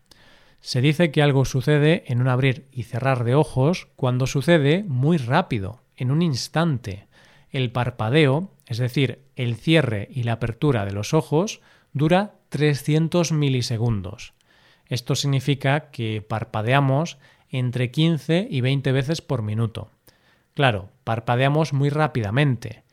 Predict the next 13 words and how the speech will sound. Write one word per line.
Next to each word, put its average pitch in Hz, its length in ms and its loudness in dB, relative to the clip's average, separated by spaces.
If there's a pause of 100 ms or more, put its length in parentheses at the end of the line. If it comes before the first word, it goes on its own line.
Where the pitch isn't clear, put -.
(280)
en 117 140 -4
un 117 100 -2
abrir 147 600 2
y 131 140 -6
cerrar 107 360 -4
de 98 100 -2
ojos. - 480 -4 (540)
Marina, 147 640 -2
después 117 480 -4
de 139 60 0
hablar 135 240 2
con 120 160 -2
Federica, 131 640 0